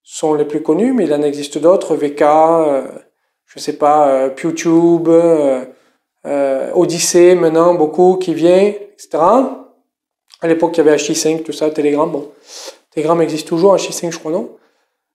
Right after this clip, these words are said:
Les personnes qui sont virées de ces réseaux mainstream, que sont Twitter, Facebook ou YouTube, pour ne parler qu'eux,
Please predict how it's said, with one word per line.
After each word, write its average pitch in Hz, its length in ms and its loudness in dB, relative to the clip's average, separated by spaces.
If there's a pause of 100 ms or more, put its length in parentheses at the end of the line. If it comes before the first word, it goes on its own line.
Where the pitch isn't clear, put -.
(640)
Les 202 580 4
personnes 233 420 2
qui 208 120 0
sont 196 160 2
virées 185 440 4
de 170 120 2
ces 170 200 2
réseaux 175 760 4
mainstream, 185 720 2
que 165 140 -2
sont 165 220 0
Twitter, 170 300 2
Facebook 165 440 -2
ou 170 60 0
YouTube, 165 300 0
pour 156 120 0
ne 151 60 0
parler 151 300 2
qu'eux, 226 360 2